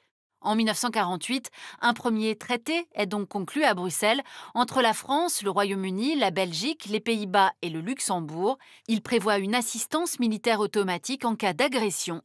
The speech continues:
entre les pays signataires. Mille neuf cent quarante-neuf, un nouveau traité est signé qui inclut le Danemark, l'Islande, l'Italie, la Norvège, le Portugal et surtout le Canada et les États-Unis.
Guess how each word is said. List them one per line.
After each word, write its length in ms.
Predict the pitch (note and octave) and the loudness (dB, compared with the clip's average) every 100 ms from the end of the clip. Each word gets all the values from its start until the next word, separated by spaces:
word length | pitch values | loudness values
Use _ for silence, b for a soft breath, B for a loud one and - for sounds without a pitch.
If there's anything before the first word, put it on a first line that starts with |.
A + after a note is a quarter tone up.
| _ | _
entre 280 | C#4 D4 B3+ | 0 2 2
les 140 | A3+ | 0
pays 240 | G#3+ G3 F3+ | 0 -2 0
signataires. 720 | - G3 F3 D#3+ E3 D3 C3 _ _ _ b b b _ | -6 -4 -4 -4 -6 -6 -8 _ _ _ b b b _
Mille 140 | G3+ A#3 | 0 2
neuf 120 | B3 | 2
cent 120 | D4+ | 0
quarante-neuf, 640 | C#4+ A#3+ G#3 B3 D#4+ - B B B - | 2 2 2 0 -2 -2 B B B 0
un 100 | B3 | 2
nouveau 220 | B3+ F4 | 4 0
traité 480 | - A3+ G#3+ A3 D4+ | 0 -4 -2 -2 0
est 140 | B3+ | -2
signé 520 | - - F3 F3 A#3+ D#4+ B B | -2 -4 -4 -2 -2 -4 B B
qui 140 | - C4 | 0 0
inclut 380 | A#3+ - B3 | 0 0 -2
le 140 | G#3+ D#3+ | 0 0
Danemark, 580 | F3+ F3 G3+ D4+ E4 G#3 | -2 0 2 2 2 -6
l'Islande, 560 | F#3+ - G3 A3 E4+ G3+ | -6 -4 0 0 0 -4
l'Italie, 600 | F#3+ F#3+ F#3 E3+ G#3 D#4+ B B G#3 | -6 -2 -2 0 -2 -4 B B 2
la 120 | A3 | 2
Norvège, 560 | G#3+ E3 E3+ A3 D#4 | 2 0 0 0 0
le 120 | B3 A#3 | -2 -2
Portugal 500 | G3+ - F3 C#4+ - - | -2 -4 0 0 0 -2
et 120 | B3 | -2
surtout 500 | - C4+ - F#4 E4 B B | -2 -6 -2 0 0 B B
le 220 | G#3 C4+ | 0 2
Canada 520 | - D4+ B3 A#3 G3 F3 - | 4 2 2 2 2 0 -2
et 100 | C#4+ | -2
les 180 | D4 A3 | 0 0
États-Unis. 640 | G#3+ G3 E3+ E3+ E3 C4 | 0 -2 -2 -4 -4 -6